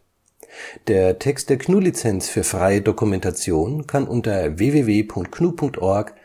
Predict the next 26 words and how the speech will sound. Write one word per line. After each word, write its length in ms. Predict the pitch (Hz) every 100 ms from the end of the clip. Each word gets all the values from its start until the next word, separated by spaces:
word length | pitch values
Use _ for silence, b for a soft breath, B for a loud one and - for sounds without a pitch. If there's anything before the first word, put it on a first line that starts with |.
| B B
slash 460 | B - 82 76 -
copyleft 720 | - 117 160 107 101 - - _
slash 540 | - 107 78 71 - -
f 280 | - 101 -
d 180 | 143 113
l 260 | 85 87
punkt 400 | 87 - 82 85
h 100 | 85
t 200 | 80 113
m 140 | 92 110
l 360 | - 73 78 -
nachgelesen 680 | 73 71 - 87 78 73 78
werden. 360 | 73 73 67 - _ _ B B B B B
Der 120 | -
Artikel 680 | 65 - 92 131 160 170 - -
findet 400 | - 117 113 110
sich 300 | - 104 -
unter 480 | - 92 87 78 67 -
de 600 | 87 90 78 80 76 131
punkt 460 | - - 104 98 90
wikipedia 640 | 95 92 78 139 151 139
punkt 340 | - 120 110
org 320 | - 85 87 -
slash 400 | - 69 - 78
wiki 440 | 82 113 110 110
slash 640 | - - 78 71 - -